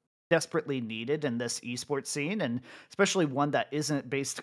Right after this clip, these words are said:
only in France because there's limitations to when you ho-, host a lan in France. I don't care if people think it's cringe or not that I say it every time, but I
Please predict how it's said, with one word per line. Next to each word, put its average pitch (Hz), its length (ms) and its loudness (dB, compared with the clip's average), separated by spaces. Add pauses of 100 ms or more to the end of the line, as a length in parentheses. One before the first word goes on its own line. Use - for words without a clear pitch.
only 135 280 0
in 123 80 0
France 123 400 -2
because 123 320 -2
there's 120 220 -6
limitations 123 680 -2
to 139 100 -2
when 113 240 -4
you 117 320 -4
ho-, 123 320 -6
host 131 320 -2
a 127 60 -4
lan 117 240 -4
in 107 40 -8
France. 165 300 0
I 240 160 12
don't 160 180 8
care 190 300 10
if 165 140 6
people 170 240 2
think 147 240 0
it's 120 180 -2
cringe 147 300 4
or 117 80 0
not 120 260 4
that 117 140 2
I 117 60 2
say 120 220 0
it 131 80 2
every 151 160 -2
time, 165 340 6
but 131 180 4
I 165 340 10